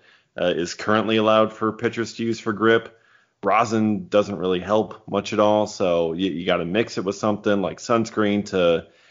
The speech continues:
give it that actual tackiness. And I mean, when I was a pitcher, I never used, like, any of the stuff like this. Maybe if I had, I would have made it farther. Uh, <laughs> maybe that would have really helped my command if I had stuff like this.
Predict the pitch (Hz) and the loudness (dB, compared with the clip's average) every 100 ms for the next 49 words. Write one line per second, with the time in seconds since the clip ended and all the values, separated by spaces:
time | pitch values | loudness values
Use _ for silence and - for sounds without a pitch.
0 | _ - 104 101 95 92 90 - 90 85 | _ 0 2 4 4 4 2 -2 -4 -2
1 | 82 - - 101 110 117 110 110 110 - | -4 -8 -4 -2 0 0 0 0 -2 -10
2 | _ _ _ _ _ _ _ - - - | _ _ _ _ _ _ _ -20 -14 -2
3 | 110 110 110 107 - - - _ 120 120 | 2 4 2 -2 -8 -20 -20 _ 2 4
4 | 117 131 185 165 101 101 98 98 117 120 | 4 4 4 2 0 -2 -2 -2 -2 0
5 | 104 98 92 90 - 95 92 - 95 90 | 0 -2 -2 -6 -8 -12 -8 -4 -4 -4
6 | - 95 90 - 98 101 - - - 110 | -8 -10 -12 -4 -2 -2 -6 -12 0 2
7 | 110 107 92 85 98 113 110 98 92 85 | 4 2 0 2 4 4 4 2 0 0
8 | 92 110 135 147 156 180 185 - _ - | 0 0 0 0 2 0 -4 -14 _ -6
9 | - 175 - 180 - - - 160 - 214 | 0 2 2 0 -4 -6 -2 -2 -2 -6
10 | - - 117 131 - 170 147 135 127 123 | -4 -4 2 2 4 4 6 6 6 4
11 | 127 117 135 135 123 117 113 - 117 98 | 4 2 0 0 0 0 -2 -6 -4 0
12 | 113 135 131 - 131 117 113 104 110 - | 2 2 0 -2 -2 0 2 0 0 0
13 | 135 135 143 139 151 147 | -2 0 -2 0 -2 -2